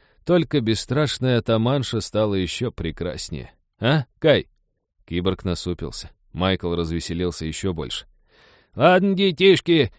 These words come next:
бабушке пора идти. Не шалите тут без меня, сверх необходимого. И помните, я вам ничего не говорила.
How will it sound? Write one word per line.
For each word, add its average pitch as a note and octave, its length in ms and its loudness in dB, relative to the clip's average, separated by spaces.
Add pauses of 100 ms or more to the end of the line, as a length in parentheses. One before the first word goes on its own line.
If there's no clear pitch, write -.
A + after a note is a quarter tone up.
бабушке G3+ 400 6
пора G3 300 6
идти. D#3 380 4 (280)
Не C#3+ 160 2
шалите G3 500 2
тут F#3+ 160 6
без D#3+ 200 2
меня, C#3+ 340 0 (240)
сверх A2 320 -2
необходимого. G#2+ 680 0 (240)
И D#3+ 200 2
помните, G#3+ 840 4 (160)
я C#3 460 2
вам A3 260 2
ничего A#3 720 2
не F#3+ 160 2
говорила. D3 560 4